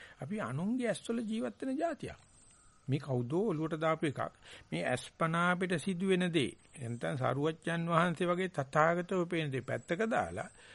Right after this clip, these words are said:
මොනවදෝ අපේක්ෂා කරනවා. ඒ අපේක්ෂා කරනකොට තනි කර කර්මස්ථානාචාර වල වගේ කියන්න ඕනේ. විසුද්ධි මාර්ගේ වගේ කියන්න ඕනේ. මිනිසුත් අන්ද එක විදිහකට හොඳයි. ඒ විදිහට අන්දලා ගංජා ටිකක් හරි කමන්නේ ගහලා කොල්ල පැත්තකටලා ඉන්නවනම් කඩප්පුලිකම් කරන්නේ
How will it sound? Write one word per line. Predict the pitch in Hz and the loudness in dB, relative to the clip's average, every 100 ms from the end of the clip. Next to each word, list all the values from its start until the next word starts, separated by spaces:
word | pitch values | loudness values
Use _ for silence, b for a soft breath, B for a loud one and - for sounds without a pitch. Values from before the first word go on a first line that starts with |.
| B B | B B
මොනවදෝ | - 139 202 196 220 262 | -6 -2 -2 -2 -4 -4
අපේක්ෂා | 202 - - - | -6 -10 -10 -14
කරනවා. | - 90 - - _ - - | -14 -18 -20 -20 _ -20 -16
ඒ | - 123 | -10 -8
අපේක්ෂා | - 139 180 190 | -6 -4 -4 -4
කරනකොට | 226 247 196 | -4 -4 -4
තනි | - 147 | -6 -6
කර | 160 220 | -6 -6
කර්මස්ථානාචාර | - 156 156 - - 170 180 180 190 | -4 -4 -4 -8 -6 -6 -4 -4 -2
වල | 190 | -2
වගේ | 170 160 | -2 -4
කියන්න | 220 214 101 | -8 -8 -10
ඕනේ. | 95 - - - _ _ _ _ _ - - - | -14 -20 -20 -20 _ _ _ _ _ -20 -12 -6
විසුද්ධි | 120 131 135 | -2 -2 -2
මාර්ගේ | 139 147 151 | -2 -2 -2
වගේ | 139 156 165 | -2 -2 0
කියන්න | 202 110 82 | -2 -4 -8
ඕනේ. | 80 - - - - - _ - | -14 -18 -20 -20 -20 -20 _ -4
මිනිසුත් | 135 156 175 | -2 -2 -2
අන්ද | 143 170 196 | -4 -4 -6
එක | 143 220 | -4 0
විදිහකට | 220 254 262 190 | 2 2 2 2
හොඳයි. | 135 185 160 95 - - B B | 4 4 4 2 -8 -20 B B
ඒ | - 139 | 0 0
විදිහට | 143 135 | 2 0
අන්දලා | 123 127 131 160 | 0 0 0 0
ගංජා | 123 131 131 | 0 0 -2
ටිකක් | 139 127 | -2 -2
හරි | 139 | -2
කමන්නේ | 135 135 135 135 | -2 -2 -2 -2
ගහලා | 113 135 156 | -2 0 0
කොල්ල | 117 131 | 0 -2
පැත්තකටලා | 101 92 147 147 151 151 | -2 -2 -2 -2 0 -2
ඉන්නවනම් | 151 131 95 | -2 -4 -2
කඩප්පුලිකම් | - 127 - 185 190 | 0 0 2 2 4
කරන්නේ | 190 185 180 | 4 2 2